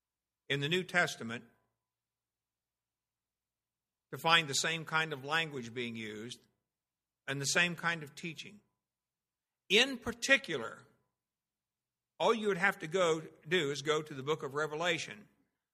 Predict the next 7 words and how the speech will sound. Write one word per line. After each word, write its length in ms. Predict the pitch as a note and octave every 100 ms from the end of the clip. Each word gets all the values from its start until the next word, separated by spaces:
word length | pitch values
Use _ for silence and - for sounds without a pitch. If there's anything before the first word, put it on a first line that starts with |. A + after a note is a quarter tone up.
| _ _ -
chapter 360 | E3 E3 -
three, 520 | C3 F3 F3+ C#3 A#2+ - _ _ _ _ _ -
concerning 460 | C#3+ - G3+ F#3+
the 80 | D#3
church 380 | - F#3+ F#3+ F#3+
at 120 | D3+
Laodicea, 680 | E3 F3 D3+ C#3 - F3 A#2+